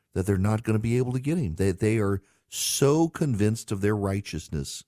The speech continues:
in this case, so convinced that he should go to prison. They don't care why he goes to prison. They just want him to, and he's not. And meanwhile, in New York,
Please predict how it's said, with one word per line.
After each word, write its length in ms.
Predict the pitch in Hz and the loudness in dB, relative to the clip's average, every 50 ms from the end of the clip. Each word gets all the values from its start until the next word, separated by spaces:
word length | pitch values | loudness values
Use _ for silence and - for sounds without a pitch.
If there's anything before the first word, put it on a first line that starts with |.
| _ _ _ _ _ _ _ - | _ _ _ _ _ _ _ -4
in 140 | 90 87 85 | -4 -2 0
this 180 | 90 87 - | -2 -2 -2
case, 500 | - - 90 - 69 - - - - - _ | -4 -4 -4 -4 -6 -10 -14 -16 -16 -18 _
so 580 | - - - - - - 165 170 175 170 170 170 | -18 -16 -14 -10 -4 -2 0 2 2 2 0 0
convinced 720 | - - 151 131 110 104 95 95 98 - - - - - - _ _ _ _ _ _ _ _ _ | -2 -4 -4 -2 0 0 0 0 -2 -6 -10 -14 -18 -20 -20 _ _ _ _ _ _ _ _ _
that 220 | - 95 98 98 90 | 0 2 2 2 2
he 140 | 90 110 113 | 0 -2 -2
should 200 | - - 110 104 | -2 -4 -2 0
go 140 | 110 110 | 2 2
to 60 | 104 101 | 2 2
prison. 260 | - 113 104 98 101 | 0 0 0 2 2
They 80 | 113 | 2
don't 200 | 143 160 139 131 | 0 0 -2 -4
care 360 | - - - 143 139 127 107 104 | -10 -6 -2 0 0 2 2 2
why 240 | 104 101 101 107 110 | 2 0 0 0 0
he 80 | 107 | -2
goes 240 | 95 98 95 90 92 - | -2 -2 -2 -2 -4 -8
to 60 | - | -8
prison. 440 | - 120 110 101 101 80 82 82 - _ _ _ _ _ _ | -6 -6 -6 -4 -6 -6 -8 -8 -10 _ _ _ _ _ _
They 100 | - 104 | -4 -4
just 200 | 104 104 98 - | -2 -2 -4 -2
want 180 | 107 107 131 160 | 0 0 0 0
him 80 | 127 104 | -2 -2
to, 140 | - 104 | 0 0
and 80 | 95 98 | 0 0
he's 140 | 107 113 127 | 0 -2 -2
not. 200 | 147 156 147 120 | -2 0 0 0
And 200 | 92 90 95 101 | 0 0 0 0
meanwhile, 680 | 113 127 156 180 180 135 98 87 78 85 90 104 120 | 0 0 0 0 0 0 -2 -2 -2 -2 -2 -2 0
in 180 | 107 104 110 123 | 0 0 0 0
New 80 | 131 147 | 0 -2
York, 480 | 147 113 85 82 90 98 - - - | -2 -2 -2 -2 -2 -4 -8 -16 -20